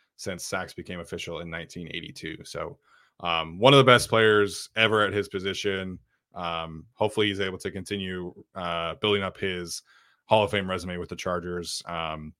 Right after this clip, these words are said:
you know, like, like Tyler said, I, I'm of the mindset that you keep Khalil, give him an extension if you need to, because I think he has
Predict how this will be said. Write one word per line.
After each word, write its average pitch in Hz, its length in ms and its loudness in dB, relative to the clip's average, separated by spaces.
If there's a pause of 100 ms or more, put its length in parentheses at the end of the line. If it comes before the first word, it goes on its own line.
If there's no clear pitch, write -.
(180)
you 98 100 -8
know, 85 120 -4
like, 90 320 -8
like 92 180 -2
Tyler 90 320 0
said, 87 300 0
I, 92 240 -2 (640)
I'm 127 180 10
of 135 100 10
the 120 80 8
mindset 110 400 4
that 101 100 2
you 101 120 -2
keep 110 240 -2
Khalil, 107 680 4
give 104 120 -2
him 104 80 -4
an 101 40 -2
extension 101 420 -2
if 104 120 -2
you 101 80 -2
need 104 220 0
to, 107 260 0
because 95 420 -2
I 98 80 -2
think 104 360 -4 (420)
he 123 220 6
has 110 760 4